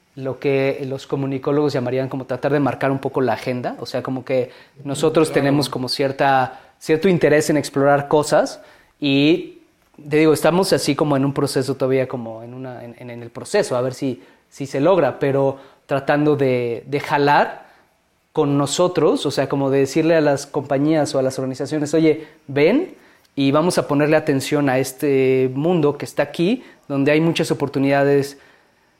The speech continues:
Speaker 1: chidas de generar valor y que además obviamente te pueden ayudar a, a generar negocio a ti o a generar impacto", ¿no?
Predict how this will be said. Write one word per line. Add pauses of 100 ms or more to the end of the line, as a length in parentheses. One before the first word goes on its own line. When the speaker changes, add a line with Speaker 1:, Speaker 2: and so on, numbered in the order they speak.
(140)
Speaker 1:
chidas
de
generar
valor (540)
y
que
además
obviamente
te
pueden
ayudar
a,
a
generar
negocio
a
ti
o
a
generar
impacto",
¿no?